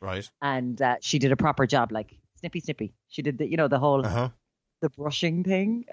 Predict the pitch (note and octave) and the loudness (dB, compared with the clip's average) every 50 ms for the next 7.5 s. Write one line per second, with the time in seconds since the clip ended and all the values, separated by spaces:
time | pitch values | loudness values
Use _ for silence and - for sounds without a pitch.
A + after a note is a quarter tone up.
0 | F2 - - D3+ - C#3 D3 C3 D#3+ D#3+ F3 F#3+ F#3+ E3+ F3 - E3 E3 F3 F#3 | -10 -4 -4 -2 0 0 0 2 2 2 2 4 2 2 2 2 4 4 6 4
1 | G3 G3 G#3+ G3 G3 A#3+ D4 E4+ - - G#2 - - E4+ G#3+ C#4+ F4 F#4+ G4 G4 | 4 4 4 4 6 6 4 2 0 -4 2 4 6 8 8 10 10 10 10 10
2 | F#4+ F#4 D#4+ C4+ G3 F3 C3+ C3 - A#2+ C3 B2+ B2+ C3 C3+ B2+ - - B2 G#2 | 8 8 6 4 4 4 2 2 0 0 0 0 0 0 -2 -2 -2 -4 -4 -4
3 | F#2+ F#2+ G2 G2 A2+ A#2+ A#2+ B2 B2 A#2+ - - - C4+ D#4 F#4+ G#4+ G4 E4 D#4 | -4 -4 -6 -4 -2 -2 -2 0 -2 -4 -4 0 2 4 6 6 8 6 6 4
4 | - E4+ F#4+ G4+ G4+ G4 F#4+ G4 F#4+ - F4+ C4 - - A3 D4 E4 D#4+ D4 G#3+ | 2 0 0 0 0 2 0 0 0 0 2 2 2 4 2 2 2 2 0 0
5 | F#3 G3 F#3 - F3+ E3+ F3 E3 D#3+ C#3+ B2 B2 A2+ - _ _ - G3 - - | -2 -4 -6 -6 -4 -4 -2 0 -2 -2 -4 -6 -14 -18 _ _ -20 -20 -10 -2
6 | - E3+ E3 E3 E3 E3 D3 - _ _ _ _ _ - F#3+ E3+ E3 D3 C3 F3+ | 0 2 2 2 2 0 -6 -8 _ _ _ _ _ -2 2 2 2 4 4 4
7 | C#3+ E3+ G3 G3+ G#3+ G#3+ - - F#3 - | 6 6 8 8 6 6 6 4 4 6